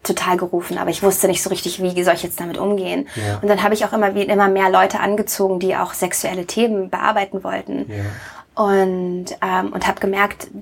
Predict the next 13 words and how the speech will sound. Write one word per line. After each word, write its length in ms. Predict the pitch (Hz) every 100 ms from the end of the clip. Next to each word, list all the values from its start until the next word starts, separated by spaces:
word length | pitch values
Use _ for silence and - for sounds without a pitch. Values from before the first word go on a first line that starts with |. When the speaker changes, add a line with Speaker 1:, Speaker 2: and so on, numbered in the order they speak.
| -
Speaker 1:
dass 240 | - - -
es 180 | 190 -
denen 200 | 202 190
total 320 | 196 - 190
hilft, 340 | - 226 -
in 80 | 202
ihren 160 | 208 196
Körper 340 | 185 185 196
zu 140 | -
kommen. 420 | - - 185 95 95
Speaker 2:
Ja. 120 | 113 104 107 - - - - _
Speaker 1:
Und, 720 | 220 202 190 185 180 175 - 190
ähm, 460 | 185 180 185 233